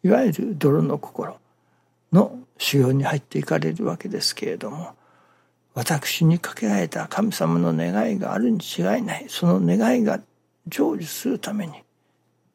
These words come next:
私の身の上に起きてくる事柄の一切を修行として受けさせていただきます。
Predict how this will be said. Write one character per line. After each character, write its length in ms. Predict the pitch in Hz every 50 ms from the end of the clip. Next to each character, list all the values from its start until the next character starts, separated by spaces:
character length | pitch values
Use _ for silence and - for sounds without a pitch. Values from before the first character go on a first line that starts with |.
| _ _ _
私 420 | - 135 - 135 - - - - -
の 120 | 139 135
身 120 | 147 151
の 180 | 156 160 151 151
上 220 | 160 160 151 160
に 100 | 160 165 - 190 196
起 80 | -
き 20 | -
て 120 | - 165
く 120 | - - -
る 120 | 196 185
事 240 | - - - 190 -
柄 200 | 185 - - -
の 160 | - 196 196
一 120 | 208 208
切 360 | - - - - - - 175 156
を 140 | - - - _ _ _ _ _
修 260 | - - - 175 170
行 220 | 165 240 262 254 220
と 180 | - - 220
し 80 | 202 -
て 120 | - 226
受 220 | 196 175 156 - 214
け 40 |
さ 180 | 208 - 240 208
せ 100 | - -
て 120 | - 202
い 60 | 202 180
た 120 | - -
だ 100 | - -
き 120 | - -
ま 140 | - - -
す。 200 | - - - -